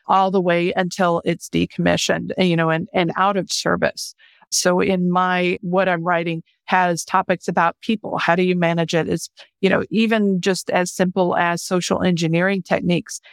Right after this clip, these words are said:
And I present it with a focus of what does that mean to a development team? You know, can they be socially engineered against, you know, it's not just the financial side that you run into. It's, uh,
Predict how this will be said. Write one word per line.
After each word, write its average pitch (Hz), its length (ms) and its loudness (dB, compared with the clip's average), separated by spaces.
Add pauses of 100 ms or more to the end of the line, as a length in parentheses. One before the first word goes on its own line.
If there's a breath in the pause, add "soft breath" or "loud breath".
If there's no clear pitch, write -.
(160 loud breath)
And 196 160 4
I 180 60 2
present 220 420 0
it 220 120 0 (120)
with 196 120 0
a - 160 0
focus 247 360 0
of 180 160 0 (260 soft breath)
what 220 160 0
does 320 140 0
that 262 160 0
mean 220 220 2
to - 120 -4
a 180 60 2
development 180 560 0
team? - 260 -2 (400)
You 202 80 2
know, 190 140 4
can 214 400 0
they 208 180 2
be 202 240 0
socially 180 580 0
engineered 165 640 0 (340)
against, 185 600 -2 (220)
you 185 60 2
know, 175 120 4
it's 170 200 -2
not 185 180 2
just - 260 -2
the 190 80 2
financial 170 600 0
side 165 400 0
that 180 160 0
you 180 120 2
run 165 220 0
into. 165 360 -2 (360 loud breath)
It's, 214 240 0
uh, 190 180 2